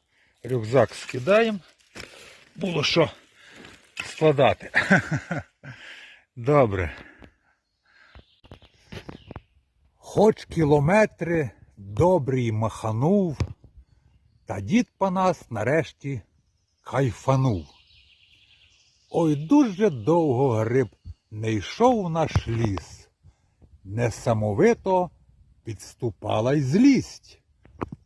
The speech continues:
Але нарешті ми з грибами йдемо, хоч мало,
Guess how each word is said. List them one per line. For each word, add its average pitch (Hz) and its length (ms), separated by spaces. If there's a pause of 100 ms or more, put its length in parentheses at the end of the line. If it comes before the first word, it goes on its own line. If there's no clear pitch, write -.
(100)
Але 208 360
нарешті 127 800 (400)
ми 180 320
з 98 120
грибами 101 800
йдемо, 139 680 (760)
хоч - 500 (800)
мало, 208 840